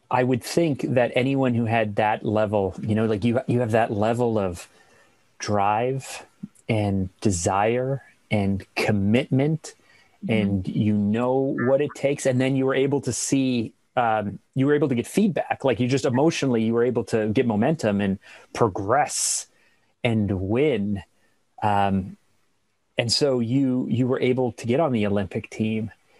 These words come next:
Speaker 1: and you were able to, to face, I mean, I'll, we'll flash forward really far, right? You're able to get to the point where, you know, you are, you are on the Olympic team, you're in Beijing, right? You have all of these shots to get that gold.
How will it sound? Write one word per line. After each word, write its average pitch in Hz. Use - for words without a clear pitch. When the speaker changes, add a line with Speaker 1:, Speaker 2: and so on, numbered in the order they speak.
Speaker 1:
and 117
you 120
were 123
able 127
to, 123
to 123
face, -
I 139
mean, 135
I'll, 127
we'll 143
flash -
forward 139
really 160
far, 160
right? 151
You're 156
able 160
to 170
get 175
to 185
the 165
point 147
where, 131
you 139
know, 127
you 135
are, 135
you 127
are -
on 143
the 143
Olympic 135
team, 127
you're 120
in 143
Beijing, 123
right? 120
You 123
have 131
all 147
of 143
these 139
shots -
to 131
get 135
that 117
gold. 117